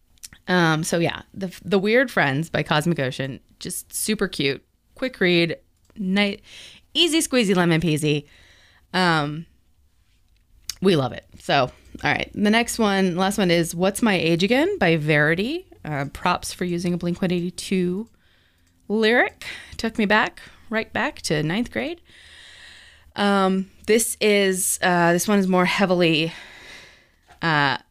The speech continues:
involves, uh, Clint's use of A S L and, um, also has a cameo, a subplot, if you will, of Kate sort of not tailing,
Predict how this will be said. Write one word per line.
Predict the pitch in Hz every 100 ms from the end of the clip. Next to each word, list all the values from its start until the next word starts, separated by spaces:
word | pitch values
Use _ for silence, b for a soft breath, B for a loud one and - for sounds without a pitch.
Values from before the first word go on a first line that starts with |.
| _ _ _ _ _ _
involves, | 185 175 160 156 151 151 160 - - _ _ _ _ _ _ _ _ _ _
uh, | 170 151 135 131
Clint's | - 208 185 -
use | 160
of | 165
A | 131
S | 143 -
L | 139 151 - b b b b b -
and, | 165 147 139 143 - - - -
um, | 139 127 - -
also | 170 180 - 156 156 156 170
has | 202 170 135
a | - 143 151 147
cameo, | - 339 415 165 123 202 - _ _ _ B B B -
a |
subplot, | - - 294 320 - 143 123
if | 156
you | 156
will, | 139 139 151 -
of | 165 160 156 170 _ -
Kate | - 190 160 - - b b b b b b
sort | - - 165
of | 156 147 - - _ _ _ -
not | 294 381 -
tailing, | - 185 175 165 165 160